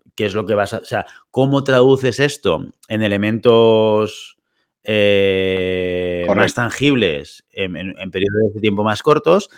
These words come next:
Speaker 1: y la operativa es la
Speaker 2: Vale,
Speaker 1: ejecución
Speaker 2: pues
Speaker 1: diaria.
Speaker 2: vamos a tomar esto.
Speaker 1: Sí. Hay un elemento temporal, hay un elemento temporal que a
Speaker 2: Pero
Speaker 1: estos
Speaker 2: no
Speaker 1: tres
Speaker 2: solo es
Speaker 1: niveles
Speaker 2: temporal.
Speaker 1: te, te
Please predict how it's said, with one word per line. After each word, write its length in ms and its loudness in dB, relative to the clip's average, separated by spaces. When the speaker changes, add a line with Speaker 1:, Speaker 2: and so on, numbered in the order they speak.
Speaker 1:
y 100 2
la 100 4
operativa 420 0
es 80 4
la 80 2
Speaker 2:
Vale, 100 -2
Speaker 1:
ejecución 340 0
Speaker 2:
pues 100 4
Speaker 1:
diaria. 180 4
Speaker 2:
vamos 160 6
a 80 6
tomar 260 6
esto. 360 4
Speaker 1:
Sí. 80 -6
Hay 120 2
un 100 4
elemento 280 2
temporal, 460 0
hay 80 6
un 60 6
elemento 260 4
temporal 520 2
que 400 -4
a 120 -6
Speaker 2:
Pero 160 6
Speaker 1:
estos 40 6
Speaker 2:
no 100 8
Speaker 1:
tres 80 4
Speaker 2:
solo 160 8
es 60 8
Speaker 1:
niveles 220 8
Speaker 2:
temporal. 480 6
Speaker 1:
te, 240 0
te 200 -6